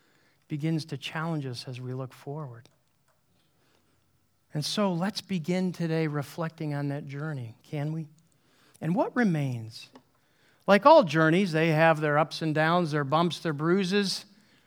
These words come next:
right? In fact, it reminds me of a journey I went with, with my wife, Sue. We went on a vacation. We had the good fortune, I was over in Europe on business. We extended that. She came over,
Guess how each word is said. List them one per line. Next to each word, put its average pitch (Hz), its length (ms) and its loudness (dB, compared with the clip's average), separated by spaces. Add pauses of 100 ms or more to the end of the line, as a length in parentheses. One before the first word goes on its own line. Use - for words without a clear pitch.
(200)
right? 226 320 4
In - 1300 -20
fact, 175 240 8
it 185 60 2
reminds 170 440 2
me 170 140 4
of 156 140 2
a 147 40 0
journey 151 360 2
I 143 100 4
went 147 240 2
with, 151 260 -4
with 143 240 -6
my 143 140 0
wife, 147 320 2
Sue. 160 300 -2
We 156 80 0
went 160 200 0
on 151 120 2
a 143 40 0
vacation. 156 720 -2
We 156 120 0
had 151 120 0
the 147 60 -2
good 147 200 -4
fortune, 156 520 -4
I 147 80 0
was 143 120 -2
over 147 300 -2
in 143 140 -2
Europe 151 320 0
on 131 160 -2
business. 160 420 -2
We 143 100 -4
extended 151 520 -2
that. 147 240 0
She 139 160 -6
came 143 320 -4
over, 160 400 0